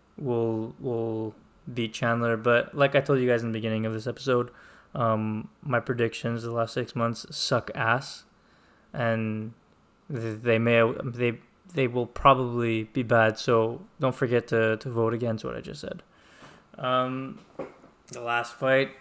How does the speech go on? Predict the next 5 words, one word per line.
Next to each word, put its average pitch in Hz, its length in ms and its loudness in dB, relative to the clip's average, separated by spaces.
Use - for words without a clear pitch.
main 123 260 -6
event, 123 500 -2
Poirier 123 320 -2
versus 117 300 -6
McGregor. 117 560 0